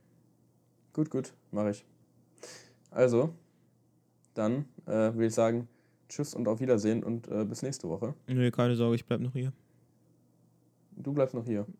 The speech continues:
Speaker 2: Ich geh nicht weg, ich mach auch ohne dich weiter.
Speaker 1: Okay.
Speaker 2: Na, Spaß, Yannick, Spaß.
Speaker 1: Es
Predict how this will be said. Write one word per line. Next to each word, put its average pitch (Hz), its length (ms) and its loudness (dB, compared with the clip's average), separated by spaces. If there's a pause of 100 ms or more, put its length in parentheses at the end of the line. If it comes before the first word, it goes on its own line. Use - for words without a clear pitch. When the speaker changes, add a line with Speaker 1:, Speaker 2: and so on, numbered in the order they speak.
(220)
Speaker 2:
Ich 135 140 -2
geh 127 120 4
nicht 135 140 2
weg, 156 100 0
ich 147 120 -12
mach 123 80 2
auch 123 220 0
ohne 131 180 0
dich 123 140 -8
weiter. 120 280 -4 (1700)
Speaker 1:
Okay. - 420 -8 (960)
Speaker 2:
Na, 117 360 2
Spaß, 104 1400 -2
Yannick, 71 420 -6
Spaß. - 460 -10
Speaker 1:
Es - 60 -8